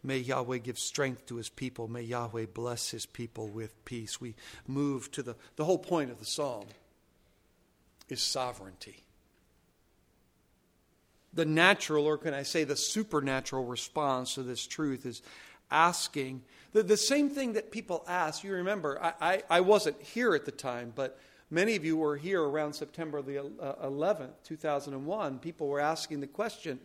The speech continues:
Where is God?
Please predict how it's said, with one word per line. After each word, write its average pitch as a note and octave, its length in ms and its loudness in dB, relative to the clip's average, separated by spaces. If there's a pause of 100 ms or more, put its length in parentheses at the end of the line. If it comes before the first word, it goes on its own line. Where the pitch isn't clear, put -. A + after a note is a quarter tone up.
(200)
Where F#3+ 320 6
is F3 480 4 (1040)
God? A#3+ 380 -6